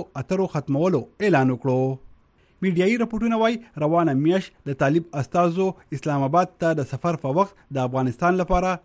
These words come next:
د امریکا ځانګړي استازي زلمي خلیلزاد هم د دوی سره ملاقاتونه کړي دي او په یو شمیر معاملو باندې دوی د خبرو اترو لپاره رضا شوي وو. یو پاکستاني چارواکي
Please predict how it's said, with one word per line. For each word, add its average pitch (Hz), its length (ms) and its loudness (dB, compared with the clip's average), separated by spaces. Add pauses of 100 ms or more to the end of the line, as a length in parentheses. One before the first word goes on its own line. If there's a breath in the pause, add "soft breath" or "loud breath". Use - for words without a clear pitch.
(140)
د 135 120 -6
امریکا 135 380 0
ځانګړي 143 540 -2 (180)
استازي 127 480 0 (320 loud breath)
زلمي 160 320 0 (140)
خلیلزاد 139 520 2
هم 208 60 -2 (300 soft breath)
د 143 120 0
دوی 202 140 -2
سره 123 180 -4 (140)
ملاقاتونه 151 580 -2
کړي 131 240 0
دي 127 140 0 (640 soft breath)
او 127 120 -2
په 131 100 0
یو 160 180 2
شمیر 180 300 0
معاملو 135 400 2
باندې 185 680 -2
دوی 175 120 0 (160)
د 127 140 -4
خبرو 160 320 0
اترو 196 320 -2
لپاره 196 580 -2
رضا 139 260 2
شوي 156 280 0
وو. 131 180 0 (640 soft breath)
یو 202 180 4
پاکستاني 220 520 0
چارواکي 196 440 2